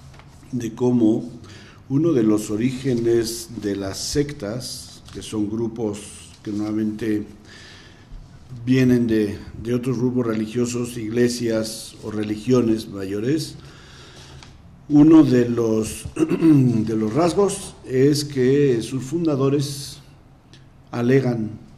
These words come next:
haber tenido alguna visión o revelación de Dios. También eso pasa en la Iglesia Católica cuando oímos hablar de, que, de apariciones de la Virgen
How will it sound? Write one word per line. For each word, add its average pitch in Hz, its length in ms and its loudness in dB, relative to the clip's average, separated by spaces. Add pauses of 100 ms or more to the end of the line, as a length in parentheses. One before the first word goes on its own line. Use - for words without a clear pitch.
(240)
haber 113 280 -4
tenido 120 460 -2 (320)
alguna 110 460 -4
visión 123 580 -4
o 123 120 -6
revelación 107 680 -6 (460)
de 113 100 -10
Dios. 151 220 -6 (1800)
También 131 480 6
eso 165 320 2
pasa 160 680 -4
en 120 240 -6
la 110 80 -2
Iglesia 131 340 -2
Católica 156 680 -2 (840)
cuando 127 560 2
oímos 123 1300 0
hablar 127 580 0
de, 104 460 -2
que, 101 560 -4
de 107 80 -4
apariciones 117 720 0
de 113 100 -4
la 107 80 -2
Virgen 131 340 -4